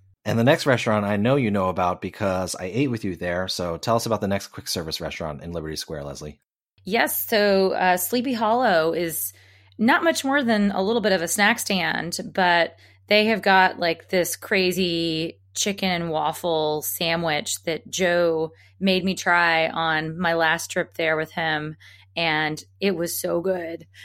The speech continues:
Speaker 2: So, so good. <laughs> It, it had not been a, a place that had been on my radar at all. So yeah, that's, that's definitely a, a, a smart stop and better than the usual sort of, like, snack standy food.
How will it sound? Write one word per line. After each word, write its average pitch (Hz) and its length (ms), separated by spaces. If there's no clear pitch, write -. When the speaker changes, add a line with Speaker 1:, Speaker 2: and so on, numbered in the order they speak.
Speaker 2:
So, 202 300
so 196 200
good. 170 440
<laughs> - 40
It, 208 1000
it 220 180
had 220 100
not 196 180
been 208 120
a, 196 180
a 196 60
place 196 240
that 190 80
had 185 100
been 185 100
on 175 100
my 165 100
radar 165 360
at 156 100
all. 160 460
So 156 520
yeah, 214 180
that's, 196 220
that's 180 200
definitely 170 580
a, 160 580
a, - 40
a 151 40
smart - 320
stop 151 420
and 156 440
better 208 340
than 190 200
the 170 80
usual 170 640
sort 165 240
of, 156 120
like, 147 260
snack 160 420
standy 151 600
food. - 380